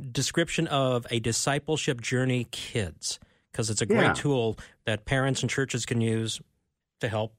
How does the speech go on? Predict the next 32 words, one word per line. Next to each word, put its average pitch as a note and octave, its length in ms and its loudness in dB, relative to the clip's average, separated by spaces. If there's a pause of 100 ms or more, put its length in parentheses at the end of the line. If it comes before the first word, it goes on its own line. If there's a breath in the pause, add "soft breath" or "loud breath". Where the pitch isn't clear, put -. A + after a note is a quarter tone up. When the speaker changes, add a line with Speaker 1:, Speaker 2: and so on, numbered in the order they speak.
Speaker 1:
their F3 140 0
kids. C4 420 -2 (880)
Speaker 2:
Yeah, B2 200 8
so A2+ 340 6
years A#2 320 2
ago, B2 220 2
we G#2 140 2
did G2+ 180 -2
something G#2 320 -6
called F#2 200 0
a F#2+ 60 6
discipleship F#2 680 -2
journey F2+ 380 -2
for F2 280 -2
adults, D#2+ 580 -2 (140)
Speaker 1:
Mm-hmm. A2+ 160 2
Speaker 2:
and A2+ 100 2
that's F#2+ 240 0
been F2+ 200 0
out F2+ 300 0
now E2+ 280 -4
for E2 340 0
twenty F2+ 360 -6
some E2 260 -8
years. D#2+ 580 -4
But, F#2 200 2 (500 soft breath)
um, F2 280 -2
Laurie G2+ 400 4
Jarvis F2+ 540 -2
out D#2+ 140 -4
of D#2+ 100 -8
Cleveland, F#2 560 -2